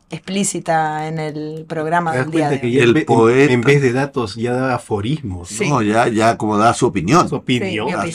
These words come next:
Speaker 1: opinión.
Speaker 3: como,
Speaker 2: Sí.
Speaker 3: como
Speaker 1: Mi opi-, mi valiosa opinión.
Speaker 2: Sí.
Speaker 3: Y de-, repítela, a ver. El
Speaker 1: El
Speaker 3: poeta
Speaker 1: poeta que explica sus poemas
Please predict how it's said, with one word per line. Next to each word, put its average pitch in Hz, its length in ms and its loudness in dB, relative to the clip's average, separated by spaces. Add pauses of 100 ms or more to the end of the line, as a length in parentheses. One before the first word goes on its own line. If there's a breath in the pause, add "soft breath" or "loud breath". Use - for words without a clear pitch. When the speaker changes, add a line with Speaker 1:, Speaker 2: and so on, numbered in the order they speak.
Speaker 1:
opinión. 160 80 -6
Speaker 3:
como, 107 240 -2
Speaker 2:
Sí. - 60 -12
Speaker 3:
como 113 240 -2
Speaker 1:
Mi 87 100 -8
opi-, 107 100 -10
mi 220 120 0
valiosa 240 580 2
opinión. 170 540 -6
Speaker 2:
Sí. - 200 -12
Speaker 3:
Y 123 520 0
de-, 92 80 -4
repítela, 95 640 -2
a - 20 -6
ver. 135 260 -6 (400)
El 107 280 -2
Speaker 1:
El 196 120 0
Speaker 3:
poeta 151 240 4
Speaker 1:
poeta 170 600 4
que 190 200 0
explica 160 1080 -2
sus - 320 -8
poemas 233 800 -2